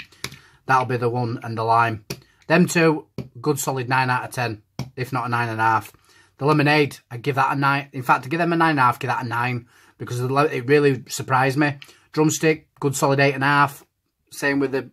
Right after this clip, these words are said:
Berry Crumble and the Andromeda. I wouldn't give any of them less than an eight. I would literally go and buy all those. I would buy them in a heartbeat. Then we get into lemon tart,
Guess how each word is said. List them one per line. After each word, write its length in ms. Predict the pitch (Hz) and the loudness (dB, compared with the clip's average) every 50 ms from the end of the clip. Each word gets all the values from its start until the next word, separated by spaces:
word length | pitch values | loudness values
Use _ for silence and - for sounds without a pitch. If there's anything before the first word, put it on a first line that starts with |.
| _ _ _ _ _ | _ _ _ _ _
Berry 240 | 139 143 135 131 | -2 -2 -2 -2
Crumble 340 | 131 - - 139 135 131 127 | -2 -4 -4 -2 0 0 0
and 100 | 127 127 | 0 -2
the 60 | 131 | -4
Andromeda. 560 | 127 117 117 139 147 151 143 151 147 143 - - - _ _ _ _ _ _ _ _ _ _ _ - | -4 0 0 2 2 2 4 4 2 2 0 -6 -18 _ _ _ _ _ _ _ _ _ _ _ -8
I 60 | 120 | -6
wouldn't 160 | 143 151 135 | -4 -4 -2
give 120 | 139 139 156 | -2 0 2
any 160 | 170 180 175 | 2 2 4
of 60 | 160 | 4
them 160 | 160 151 151 | 4 4 4
less 200 | 156 147 139 - | 4 2 2 0
than 120 | 160 147 147 | -2 -2 2
an 80 | 139 | 4
eight. 300 | 139 127 120 117 123 - _ _ _ _ | 4 4 4 2 -2 -10 _ _ _ _
I 160 | - 147 151 | 0 2 2
would 160 | 151 147 143 143 | 2 2 0 0
literally 320 | 147 165 156 - 151 135 | -2 -4 -4 -6 -10 -6
go 180 | 127 151 143 139 | -4 -2 -2 -2
and 100 | 139 131 | -2 -2
buy 400 | 131 123 123 123 120 131 131 _ _ | 0 0 0 0 -2 -4 -8 _ _
all 200 | 131 127 123 120 | -4 -4 -2 -2
those. 420 | 120 117 113 110 107 - - - _ _ _ _ _ _ _ _ _ _ _ _ - | -2 -2 -4 -4 -6 -8 -12 -16 _ _ _ _ _ _ _ _ _ _ _ _ -8
I 100 | 120 123 | -6 -6
would 160 | 120 113 104 | -6 -6 -4
buy 180 | 131 127 127 | -2 -2 -2
them 200 | 123 123 120 117 | -2 -4 -8 -8
in 100 | 117 110 | -8 -8
a 40 | 113 | -6
heartbeat. 560 | 113 123 120 117 101 113 113 107 110 - _ _ _ _ _ _ _ _ _ _ _ _ _ _ _ - - _ _ _ _ _ _ _ _ _ _ | -4 -4 -4 -4 -4 -6 -6 -6 -6 -8 _ _ _ _ _ _ _ _ _ _ _ _ _ _ _ -18 -18 _ _ _ _ _ _ _ _ _ _
Then 140 | - 165 185 | 2 4 4
we 80 | 202 190 | 4 4
get 160 | 180 202 190 | 4 2 0
into 500 | 185 175 - - 190 185 180 175 - - - _ _ _ _ _ _ _ _ _ _ _ _ _ _ _ _ _ _ _ | 0 -2 0 2 2 4 4 2 0 -6 -14 _ _ _ _ _ _ _ _ _ _ _ _ _ _ _ _ _ _ _
lemon 240 | 135 139 135 123 117 | -14 -12 -12 -12 -6
tart, 380 | - 175 185 202 214 220 208 | 0 2 4 4 4 2 2